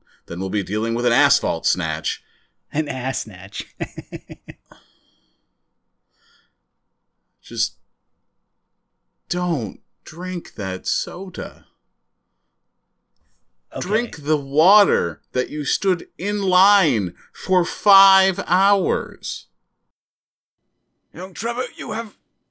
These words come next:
Speaker 3: along with the rest of us, <laughs> had a long, trying ordeal for this precious water. Do not, at the cusp of your victory,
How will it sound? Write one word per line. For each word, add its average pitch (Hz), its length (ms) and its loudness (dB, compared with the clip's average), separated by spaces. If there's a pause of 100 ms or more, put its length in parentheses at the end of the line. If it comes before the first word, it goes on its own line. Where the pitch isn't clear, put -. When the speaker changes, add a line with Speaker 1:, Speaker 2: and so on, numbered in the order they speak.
(140)
Speaker 3:
along 202 320 -2
with 190 120 -12
the 160 80 -16
rest 156 260 -6
of 120 120 -14
us, 135 320 -6
<laughs> - 20 -10
had 156 1000 -6 (600)
a 165 80 -4
long, 185 680 0 (480)
trying 180 840 -2
ordeal 156 760 -6 (360)
for 156 200 -10
this 147 300 -6
precious - 720 -4
water. 123 380 -10 (680)
Do - 140 -20
not, - 400 -8 (760)
at 147 80 -10
the 170 120 -12
cusp - 460 -4
of 147 120 -10
your 151 160 -10
victory, 247 600 -8